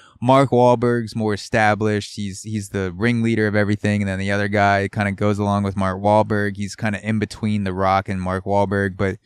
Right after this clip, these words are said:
like, you see how badly they want success. And if some, if they just had someone to say, like, "You dumb fucks," you can get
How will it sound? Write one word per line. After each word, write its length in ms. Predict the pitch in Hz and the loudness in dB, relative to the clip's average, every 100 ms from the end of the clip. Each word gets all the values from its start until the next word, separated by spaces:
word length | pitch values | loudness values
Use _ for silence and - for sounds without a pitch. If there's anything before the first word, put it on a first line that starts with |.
| _ - - | _ -14 -6
like, 140 | 117 | -2
you 120 | 120 | 0
see 420 | 117 - 170 190 151 | 0 -4 -4 -4 -2
how 320 | 135 139 127 | 2 2 2
badly 920 | 104 110 113 110 113 107 104 98 90 _ _ _ _ _ _ _ _ _ _ | 0 2 2 2 -2 -4 -4 -6 -10 _ _ _ _ _ _ _ _ _ _
they 160 | 110 107 | 0 2
want 320 | 101 107 104 | 2 0 -2
success. 760 | 95 - - 101 87 - - - _ _ _ _ - | -10 -10 -2 -2 -2 -8 -12 -14 _ _ _ _ -2
And 300 | 120 113 104 | 2 2 2
if 160 | 113 | -4
some, 340 | - - 139 139 | -4 0 0 0
if 100 | 127 | 0
they 140 | 139 160 | 2 2
just 220 | 202 - | 2 0
had 300 | - 120 135 | 2 2 2
someone 260 | - 147 120 | 0 -2 -2
to 100 | 107 | -4
say, 280 | - 113 | -2 0
like, 160 | 113 98 | 0 0
"You 240 | 95 120 | -2 -4
dumb 400 | 127 101 113 107 | -2 0 2 2
fucks," 760 | 101 - 110 95 - - - - _ _ _ _ _ _ _ _ _ _ _ _ _ _ _ _ _ _ _ | -2 -2 -2 0 -4 -10 -10 -10 _ _ _ _ _ _ _ _ _ _ _ _ _ _ _ _ _ _ _
you 320 | - 107 151 165 | -12 -2 0 0
can 380 | - 135 98 - | 0 0 0 0
get 480 | 135 165 - - | 2 2 -4 -16